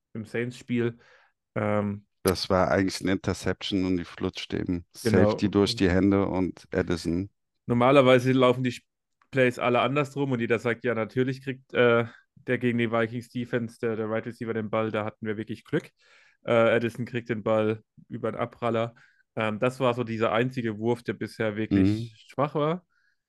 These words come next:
Speaker 1: Und, ähm, er hat natürlich die Fumbles im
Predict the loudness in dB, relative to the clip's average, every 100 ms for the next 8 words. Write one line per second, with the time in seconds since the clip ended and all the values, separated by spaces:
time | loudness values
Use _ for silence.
0 | _ -4 -2 -2 -4 -8 -4 0 0 -2
1 | -8 -6 -2 -4 -4 -8 -8 -10 -10 -12
2 | -6 -4 -4 -2 -4 -6 -14 -12 -10 -14
3 | -16